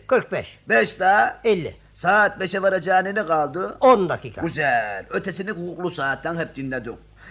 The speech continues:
Speaker 2: Beşten aşağı tahtadan parmağını güderek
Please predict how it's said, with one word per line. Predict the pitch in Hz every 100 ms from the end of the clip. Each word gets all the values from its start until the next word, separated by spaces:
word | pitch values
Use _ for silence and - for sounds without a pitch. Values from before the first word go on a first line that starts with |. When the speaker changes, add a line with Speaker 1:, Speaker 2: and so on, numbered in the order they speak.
| - - 190
Speaker 2:
Beşten | 220 208 247 233
aşağı | 214 214 220 226 220
tahtadan | 196 175 202 208 208 175
parmağını | 185 196 196 196 190 160
güderek | 180 214 196 185